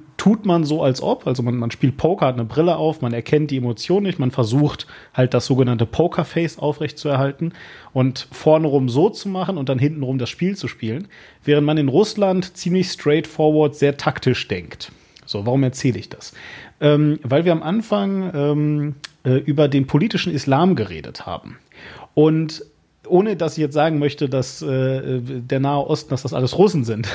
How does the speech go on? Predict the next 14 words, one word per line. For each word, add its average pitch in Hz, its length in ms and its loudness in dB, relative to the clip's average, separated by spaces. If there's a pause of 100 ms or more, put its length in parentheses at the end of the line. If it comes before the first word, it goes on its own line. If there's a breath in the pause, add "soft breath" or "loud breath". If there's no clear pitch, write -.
<laughs> - 80 -10
Aber 143 340 0 (360 loud breath)
was 170 160 0
ich 196 80 -4
total 190 240 2
faszinierend 190 560 0
finde, 143 200 -6
ist 131 80 -8
Folgendes. - 640 -2
Äh, 131 60 -4
und 143 220 2
d-, 139 220 -6
das, 139 280 -2 (140)
äh, 135 160 4